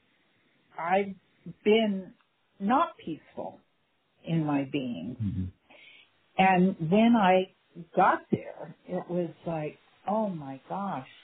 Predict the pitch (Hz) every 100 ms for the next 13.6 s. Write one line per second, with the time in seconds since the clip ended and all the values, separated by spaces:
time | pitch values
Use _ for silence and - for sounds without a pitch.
0 | _ _ _ _ _ _ _ _ _ _
1 | _ _ 180 170 165 170 180 - 180 175
2 | - 190 180 - _ _ _ _ - 175
3 | - _ _ - 175 - _ _ - _
4 | _ _ _ - - 220 247 - _ -
5 | 180 180 _ _ _ _ _ _ _ _
6 | 175 - - _ - 220 240 240 - 175
7 | 160 175 190 - 160 151 147 127 131 143
8 | 139 135 - 127 - - - - - -
9 | _ _ _ _ _ _ - 160 - _
10 | - 214 170 208 - - 165 - - -
11 | 196 196 202 175 _ _ 170 156 151 147
12 | 147 160 165 156 143 143 127 156 151 -
13 | - 240 247 233 160